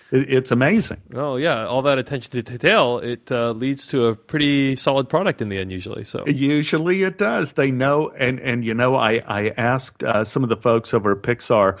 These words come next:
Speaker 1: "What is the most important thing to you when you are creating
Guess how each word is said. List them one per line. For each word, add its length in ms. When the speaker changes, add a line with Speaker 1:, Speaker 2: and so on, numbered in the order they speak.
Speaker 1:
"What 220
is 140
the 100
most 320
important 800
thing 340
to 140
you 560
when 260
you 240
are 160
creating 880